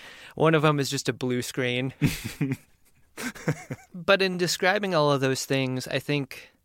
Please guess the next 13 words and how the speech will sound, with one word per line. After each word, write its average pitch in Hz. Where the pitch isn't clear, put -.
Riker's 185
faltering 160
sanity 123
is 147
legitimately 156
scary. 127
And 147
those 175
moments, 165
I 143
feel 139
like, 127
are 123